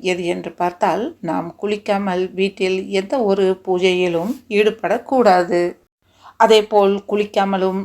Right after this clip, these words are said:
நாம் கோவிலுக்கு செல்லக்கூடாது. ஆயினும் நோய்வாய்ப்பட்டவர்கள் இதற்கு விதிவிலக்கு. கோவிலுக்கு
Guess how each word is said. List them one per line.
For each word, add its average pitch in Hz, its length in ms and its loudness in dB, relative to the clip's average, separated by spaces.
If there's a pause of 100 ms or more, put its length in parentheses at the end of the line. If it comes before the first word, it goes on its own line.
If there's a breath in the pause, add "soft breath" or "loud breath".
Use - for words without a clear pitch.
நாம் 175 260 2 (100)
கோவிலுக்கு 180 640 0 (120)
செல்லக்கூடாது. 190 920 4 (720 soft breath)
ஆயினும் 202 580 4 (260)
நோய்வாய்ப்பட்டவர்கள் 170 1160 2 (260)
இதற்கு 190 480 2 (100)
விதிவிலக்கு. 190 680 0 (840 soft breath)
கோவிலுக்கு 214 560 2